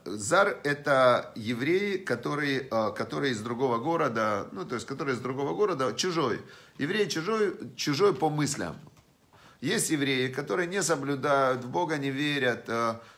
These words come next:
там, э, ну и так далее, да, такие. Теперь есть, э, нохри. Нохри — это чуждый. Это он не просто в Бога не верит, а он верит во что-то другое, э, в какие-то идолопоклонства, то есть активно такой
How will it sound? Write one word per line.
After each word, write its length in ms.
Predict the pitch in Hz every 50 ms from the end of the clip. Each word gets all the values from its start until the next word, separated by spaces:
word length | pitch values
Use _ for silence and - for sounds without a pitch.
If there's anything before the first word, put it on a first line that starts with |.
| _ -
там, 280 | - 127 127 123 127 127
э, 360 | 127 123 120 120 117 113 - - - - - - - - -
ну 160 | 156 180 196
и 40 | 180
так 180 | 151 160 139 123
далее, 300 | 135 120 107 98 101 104
да, 160 | 131 190 214
такие. 460 | 208 180 143 - 131 113 98 80 - - - - _ _ _ - - _ - - - _ -
Теперь 240 | - 104 160 160 151
есть, 460 | 139 131 175 220 240 226 - - - -
э, 220 | 139 139 131 - -
нохри. 480 | 139 135 156 147 - - 147 139 123
Нохри — 300 | 101 90 113 - 180 175 208
это 480 | 202 190 196 165 151 139 127 - - - - - _ _ _ -
чуждый. 600 | - - 175 175 151 120 107 107 101 90 80 - -
Это 580 | 127 139 139 139 147 139 131 123 120 - - - - - - - -
он 180 | - 135 143
не 80 | 139 147
просто 380 | 139 185 233 220 - - 170 135
в 100 | 120 123
Бога 260 | 151 147 135 135 135
не 120 | 127 131
верит, 420 | 127 123 117 117 120 143 151 - - - -
а 140 | 120 135
он 160 | 170 196 190 156
верит 320 | 147 175 170 165 143 -
во 100 | 127 127
что-то 340 | 123 - 156 147 127 139 127
другое, 640 | 113 120 123 123 127 165 185 190 190 185 185 170 - - - - - _ _ -
э, 140 | - 107 113
в 220 | 113 110 117 123
какие-то 440 | 123 143 135 127 160 165 156 139 131
идолопоклонства, 1040 | 127 120 127 120 117 117 123 123 123 - 165 165 165 160 151 147 - - - 131 120
то 120 | 113 123 123
есть 180 | 117 110 -
активно 520 | - 123 120 123 - 180 180 170 160 147 123
такой 560 | 120 117 113 - 131 123 120 120 113 104 -